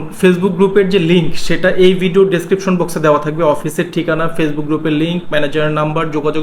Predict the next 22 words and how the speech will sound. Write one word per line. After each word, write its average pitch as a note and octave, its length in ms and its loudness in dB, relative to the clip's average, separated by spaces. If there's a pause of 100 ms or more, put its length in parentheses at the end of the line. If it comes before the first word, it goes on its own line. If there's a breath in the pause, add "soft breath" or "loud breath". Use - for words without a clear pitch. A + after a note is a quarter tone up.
(120)
সব F#3+ 140 0
কিছু - 180 -6 (400 loud breath)
এই E3 100 2
ভিডিওর E3 260 0
নিচে F3 120 -6 (100)
ডেসক্রিপশনে D#3+ 440 -2
দেওয়া F3 180 4
থাকবে, C3 240 -2
সেখান F3+ 180 -2
থেকে F3+ 140 -4
একটু F3 180 -8
দেখে F3 200 2
নেবেন C3+ 180 -2 (1400 loud breath)
এবং D#3+ 120 0 (160)
আমাদের E3 240 0
Facebook F3 300 2
গ্রুপে F#3 240 2
অ্যাড E3+ 180 2
হয়ে D3 140 2
যাবেন। C3+ 200 -4 (140)
এবং E3+ 160 0 (560 loud breath)
আরেকটা D3+ 220 -2